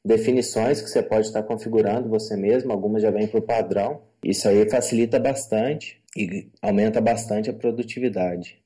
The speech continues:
É, outra coisa que eu, que eu uso, tem um plugin que chama Control P, C T R L P. Ele, você aperta Control P no teclado e a partir do diretório onde você abriu o Vim, ele vai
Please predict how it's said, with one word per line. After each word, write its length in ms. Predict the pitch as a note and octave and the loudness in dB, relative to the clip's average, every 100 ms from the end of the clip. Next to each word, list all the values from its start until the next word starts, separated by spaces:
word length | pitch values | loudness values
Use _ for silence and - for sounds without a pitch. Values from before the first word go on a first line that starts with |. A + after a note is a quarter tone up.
| _ | _
É, 280 | - G2+ G2+ | 0 4 4
outra 240 | A2 B2 | 4 2
coisa 300 | C3 C#3 B2+ | 2 2 2
que 120 | B2+ C3+ | 2 2
eu, 320 | B2 G2+ - | 2 0 -6
que 80 | - | 2
eu 160 | A#2+ G#2 | 4 6
uso, 460 | C#3 E3+ A#2 G#2+ - _ | 4 4 0 -6 -10 _
tem 100 | - | -4
um 60 | G#2 | -2
plugin 320 | A#2 G#2+ A#2+ | 0 0 -2
que 60 | |
chama 520 | - A#2+ A#2 A#2+ A#2 G#2 A2 | -2 0 0 0 2 0 -4
Control 480 | - B2+ C3 C#3+ A2 | -2 0 2 2 2
P, 340 | A#2 B2 G3 - _ | 0 0 0 -6 _
C 240 | - - | -8 -4
T 140 | A2+ A2+ | -2 -2
R 320 | G#2+ G#2 G2+ | 0 0 2
L 220 | G2+ G#2+ | 4 4
P. 440 | G#2+ - A2 D3+ - _ - | 0 0 0 0 -8 _ 0
Ele, 520 | G2+ G#2 A2+ A#2 A2 | 4 6 6 6 4
você 600 | - G#2+ G#2+ A2+ A2 - - _ _ _ _ _ _ | 2 0 2 4 2 0 -8 _ _ _ _ _ _
aperta 440 | - G#2 A2 A2 G#2+ | -8 0 2 2 0
Control 400 | A#2 B2 C3+ B2 | -4 -2 0 0
P 200 | - A#2 | 0 0
no 140 | A#2+ | -2
teclado 640 | A2+ A2 G#2+ G#2+ B2+ D3+ C3 _ _ | -2 -4 0 0 0 -2 -6 _ _
e 540 | - G#2 G#2 G2+ G2+ F#2+ | -6 -2 0 2 2 2
a 100 | G2+ | 2
partir 360 | A2+ A2 C3 | 2 2 0
do 120 | B2+ | 0
diretório 580 | C3 C#3+ D#3 - A#2+ A#2+ | 0 0 0 2 2 2
onde 120 | A#2+ | 0
você 260 | G#2+ A2 - | -2 -4 -2
abriu 360 | A#2 G#2+ A2+ C3 | -2 0 0 0
o 40 | |
Vim, 320 | G2+ A#2+ D#3 - _ _ _ _ _ | -2 -4 -6 -12 _ _ _ _ _
ele 200 | G2+ G#2 | -2 0
vai 640 | G#2+ A2+ A#2 B2 A#2+ A2+ | 2 2 4 4 4 2